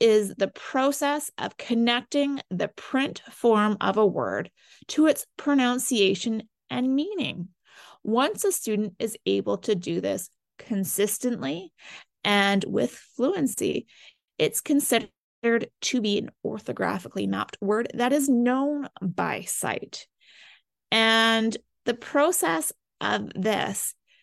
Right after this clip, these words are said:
is referred to or, um, relates to the amalgamation theory, where we're connecting the print form of a word to its pronunciation and meaning to map it.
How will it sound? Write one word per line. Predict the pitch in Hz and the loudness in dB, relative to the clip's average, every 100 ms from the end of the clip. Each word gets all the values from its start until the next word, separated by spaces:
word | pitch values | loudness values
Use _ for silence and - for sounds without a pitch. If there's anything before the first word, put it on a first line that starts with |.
| _ _ - | _ _ 2
is | 214 214 214 214 208 - _ _ _ _ _ - | 6 6 6 4 2 -8 _ _ _ _ _ -6
referred | 226 233 - 254 262 285 285 247 - - | -6 -4 -2 -2 2 0 0 -4 -12 -6
to | 233 214 | -4 0
or, | 208 208 - _ _ - | 2 2 -2 _ _ -8
um, | 202 196 196 - | -6 -4 -4 -2
relates | 214 233 247 262 | 0 2 2 0
to | - 233 | -2 -2
the | - 220 | 0 0
amalgamation | 202 196 190 196 202 196 190 202 190 196 202 - _ _ _ - | 0 2 2 2 2 0 -2 -6 -6 -8 -8 -12 _ _ _ -2
theory, | 202 202 135 143 240 - _ - - - - | 4 4 4 0 -4 -10 _ -20 -20 -20 -12
where | - 220 214 214 220 - | 4 6 8 6 4 2
we're | 196 214 | 0 0
connecting | - 247 247 262 277 277 269 | -2 -2 2 0 0 -2 0
the | 185 | -2
print | - - 233 - - | -4 -6 -6 -6 -4
form | 262 269 285 | 0 2 2
of | 285 | 4
a | 294 | 4
word | 202 170 135 151 196 - | 4 4 2 -2 -6 -10
to | - 214 - | -6 -2 0
its | 185 - | 0 -2
pronunciation | - 202 254 269 247 214 214 226 220 - _ - | -2 0 0 0 4 4 4 0 -6 -8 _ -10
and | 165 165 190 | -6 -4 0
meaning | 202 196 170 196 226 _ | 2 2 0 -4 -6 _
to | - 254 | -4 -2
map | 311 440 - | -2 -2 -4
it. | - | -4